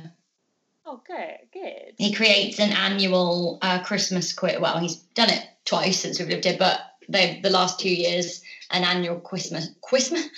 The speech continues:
Speaker 2: Christmas quiz. I can't say that. Christmas quiz. Um, and they've been very, very, very good. So I'll let him know about the tea round. We'll have to introduce that next time.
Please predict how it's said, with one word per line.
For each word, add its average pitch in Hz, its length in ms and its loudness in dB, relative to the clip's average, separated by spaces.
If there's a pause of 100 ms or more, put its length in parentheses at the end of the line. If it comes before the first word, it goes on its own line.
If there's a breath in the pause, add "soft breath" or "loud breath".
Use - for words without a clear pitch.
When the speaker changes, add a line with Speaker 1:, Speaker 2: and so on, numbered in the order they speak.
(180 loud breath)
Speaker 2:
Christmas 381 440 2 (200)
quiz. 240 440 4 (180)
I 226 100 2
can't 285 240 0
say 156 160 -2
that. - 220 -8
Christmas 302 320 -6
quiz. - 280 -6 (440 loud breath)
Um, 190 380 2
and 196 120 0
they've 202 100 -2
been 233 140 2
very, 302 240 0
very, 294 240 -2
very 294 220 -2
good. 294 260 2
So - 180 -2
I'll 190 300 2
let 233 160 2
him 240 60 2
know 247 180 6
about - 180 -2
the 180 60 -10
tea 175 300 -8
round. 175 300 -4
We'll 214 80 -8
have 214 100 -8
to - 120 -10
introduce 196 500 -8
that - 140 -8
next - 180 -10
time. 165 140 -8